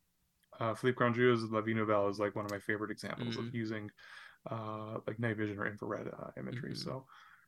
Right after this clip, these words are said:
Speaker 1: yeah, it's, it's, it's a bit of a curiosity, but I,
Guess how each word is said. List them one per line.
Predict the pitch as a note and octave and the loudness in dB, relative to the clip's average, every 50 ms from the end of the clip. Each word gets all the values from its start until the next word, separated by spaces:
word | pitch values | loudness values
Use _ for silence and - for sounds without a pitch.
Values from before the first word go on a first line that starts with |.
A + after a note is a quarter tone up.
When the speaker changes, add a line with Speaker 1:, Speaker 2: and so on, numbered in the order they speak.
| _ _ _ _ _ _ _ _ _ _ _ _ _ _ | _ _ _ _ _ _ _ _ _ _ _ _ _ _
Speaker 1:
yeah, | _ G3+ G3+ F#3 F3 F3 F3 F3 | _ 8 10 12 12 10 10 10
it's, | G3 F#3+ D#3 - | 8 6 4 6
it's, | - E3+ E3 - | 6 6 8 8
it's | G3+ G3 F#3+ F#3 F3 - | 6 10 10 8 8 8
a | A3+ G#3 G3 | 2 2 6
bit | F3+ G3+ G3+ | 6 8 8
of | G3 F3+ | 10 8
a | |
curiosity, | E3+ - - D#3 C#3 C3+ B2+ B2 B2 - B2+ B2 A#2 | 6 4 6 6 8 8 6 6 4 0 0 0 0
but | A2+ A#2 A#2 | 2 2 4
I, | A#2 A2+ A2+ | 4 6 6